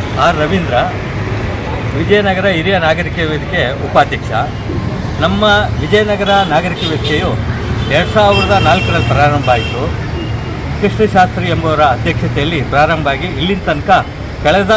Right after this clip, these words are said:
ಇಪ್ಪತ್ತೊಂದು ವರ್ಷಗಳಿಂದ ಯಶಸ್ವಿಯಾಗಿ ನಡೀತಾ ಇದೆ. ನಮ್ಮಲ್ಲಿ ಎಲ್ಲ ರೀತಿಯ ಆರೋಗ್ಯ ತಪಾಸಣೆ ಕೇಂದ್ರ, ಆರೋಗ್ಯ ತಪಾಸಣೆ ಶಿಬಿರಗಳು,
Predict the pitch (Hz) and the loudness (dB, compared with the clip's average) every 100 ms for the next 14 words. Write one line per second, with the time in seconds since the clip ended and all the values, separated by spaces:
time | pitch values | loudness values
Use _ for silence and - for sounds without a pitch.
0 | 175 - 202 196 190 180 160 165 156 151 | 0 0 0 2 0 0 -2 -2 -2 -2
1 | 156 190 180 - - 208 202 190 170 165 | 0 0 2 -2 0 0 0 0 0 0
2 | 190 214 - - - - - 165 - 143 | 0 0 -2 -4 -4 -2 0 0 2 0
3 | 131 110 - - - - - - 156 202 | 2 0 0 0 0 0 0 -2 2 4
4 | 233 226 233 190 - - - - - 170 | 4 4 2 2 0 -2 -2 0 0 4
5 | 214 220 214 196 202 214 220 - 196 - | 4 4 2 0 0 2 2 -2 -4 -4
6 | - - - 202 214 196 190 180 190 180 | -4 0 4 4 4 2 2 4 4 4
7 | 180 175 185 165 170 180 180 - - - | 0 -2 -2 -2 4 4 4 -2 -4 -4
8 | - - - - 175 202 190 175 170 196 | -4 -4 -2 2 4 4 2 0 2 2
9 | 175 170 165 185 175 175 165 | 2 -2 -2 -2 0 0 2